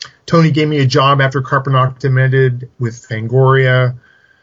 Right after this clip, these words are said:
and then, by then, I was in the stride, right? I had already done Carpe Noctem and, and was just,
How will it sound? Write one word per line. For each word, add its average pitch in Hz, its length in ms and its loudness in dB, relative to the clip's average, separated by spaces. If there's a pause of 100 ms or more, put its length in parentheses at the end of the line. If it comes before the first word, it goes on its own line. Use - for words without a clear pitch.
(320)
and 117 240 -6
then, 113 1120 -6
by 117 200 -4
then, 120 680 -2 (200)
I 135 120 -2
was 120 160 0
in 131 80 -2
the 104 100 -10
stride, 117 480 -2
right? 113 240 -4
I 113 120 -6
had 113 120 -6
already 120 320 -2
done 120 240 -2
Carpe 120 240 -6
Noctem 113 580 -8
and, 113 320 -10
and 113 480 -8
was 120 160 -4
just, - 460 -4